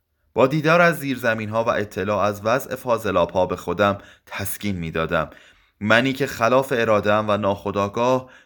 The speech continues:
دانش آموخته‌ام. همیشه از این کلام هگل حیرت می‌کردم که می‌گفت: «تنها چیزی که در جهان جای هراس دارد، وضعیت متحجر است،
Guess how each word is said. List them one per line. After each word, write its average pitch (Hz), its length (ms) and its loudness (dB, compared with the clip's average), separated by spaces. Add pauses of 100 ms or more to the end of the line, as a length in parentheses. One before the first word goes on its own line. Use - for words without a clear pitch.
(140)
دانش 104 420 0
آموخته‌ام. 82 680 -6 (460)
همیشه 104 340 0
از 104 160 4
این 110 120 -8
کلام 101 380 0
هگل 101 420 -4 (260)
حیرت 123 460 2
می‌کردم 90 520 -2
که 85 140 -10
می‌گفت: 95 640 -6 (1040)
«تنها 110 340 2
چیزی 170 380 -4
که 175 120 -4
در 147 200 4
جهان 104 540 -2
جای 90 400 0
هراس 85 560 -2
دارد، 85 580 -2 (360)
وضعیت 113 640 -2
متحجر 87 880 -6
است، 53 460 -8